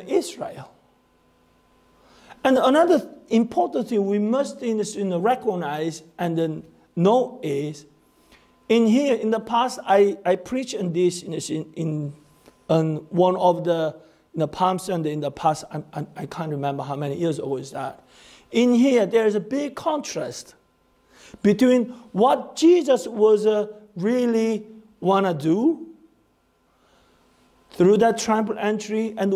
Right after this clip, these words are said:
what people in the crowd really expect was completely different. People praise and, uh, you know, you know, you know, Jesus, you know, as their king, but their expectation and their, their wish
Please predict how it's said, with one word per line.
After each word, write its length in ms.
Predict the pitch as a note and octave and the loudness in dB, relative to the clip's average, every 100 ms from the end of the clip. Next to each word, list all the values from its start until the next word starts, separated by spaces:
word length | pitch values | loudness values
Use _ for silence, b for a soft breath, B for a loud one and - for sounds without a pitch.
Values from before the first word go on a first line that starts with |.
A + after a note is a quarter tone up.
| F#3+ | 0
what 340 | A#3 B3 - | 2 0 -2
people 500 | - F4 - C4 A3+ | -4 -4 2 4 4
in 160 | G#3+ G#3 | 2 -2
the 100 | G#3 | -2
crowd 440 | G#3 G#3 A#3 A#3+ | -4 -2 0 0
really 380 | G#3+ B3+ A3+ - | -4 -4 -4 -4
expect 480 | F#3 - - G#3+ G#3+ | -6 -6 -4 -4 -2
was 220 | F#3 E3 | -4 -4
completely 560 | - - F3 G#3 G#3 B3+ | -8 -12 0 0 0 -6
different. 500 | - - - _ - _ _ _ _ _ _ B B B B B | -8 -14 -16 _ -20 _ _ _ _ _ _ B B B B B
People 420 | E4 F4+ D#4 B3+ | 2 4 4 2
praise 680 | - - - B3+ B3+ B3+ A#3+ | 0 -8 -2 4 6 6 2
and, 260 | A3+ G#3 G3+ | -2 0 0
uh, 100 | F#3 F#3 | -2 -2
you 100 | G#3+ | 0
know, 100 | G#3 | 0
you 180 | - G3 | -2 -4
know, 100 | F#3+ E3+ | -4 -4
you 100 | - | -4
know, 120 | G3 F#3 | -2 -2
Jesus, 560 | A#3+ B3 G3 F#3 D#3 | -2 -2 0 -2 -2
you 140 | F3+ F#3 | -6 -4
know, 340 | F3+ F3 E3+ B B | -2 -2 -6 B B
as 240 | F#3 F3+ | 0 2
their 160 | G#3+ G#3 | 4 4
king, 640 | G#3 - D#4 A3 G#3 A#3 B B B | 2 -4 -2 0 -2 -4 B B B
but 220 | C4 B3+ | 2 2
their 200 | C4 D#4+ D#4+ | 4 2 2
expectation 1040 | F4 - - E4 E4 - F4+ F#4 - G#3+ | -8 -10 0 0 0 -6 -4 -4 -2 -2
and 120 | G#3 G#3 | -2 2
their, 380 | B3+ B3+ - - - b b b b - | 2 2 -4 -14 -20 b b b b 0
their 260 | A#3 C4+ | 4 4
wish 460 | B3 E4+ F#4+ - | 4 4 2 -2